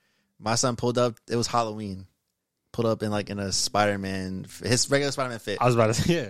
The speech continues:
Speaker 1: Yeah, you know what I'm saying? Nobody knows he's Spider-Man. He just pulled up in, like, in a Spider-Man costume.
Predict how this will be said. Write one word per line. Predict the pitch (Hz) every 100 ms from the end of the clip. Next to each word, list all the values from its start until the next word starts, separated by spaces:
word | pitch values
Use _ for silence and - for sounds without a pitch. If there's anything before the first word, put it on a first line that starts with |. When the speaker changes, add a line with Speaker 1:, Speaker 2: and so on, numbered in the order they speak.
| 98
Speaker 1:
Yeah, | 180 156 117
you |
know | 123
what |
I'm | 123
saying? | 120
Nobody | 143 175 165
knows | 156
he's | 139
Spider-Man. | 139 110 95
He | 98
just | 95
pulled | 113
up | 107 101
in, |
like, | 95 104
in |
a | 101
Spider-Man | - 104 101
costume. | 92 92 - -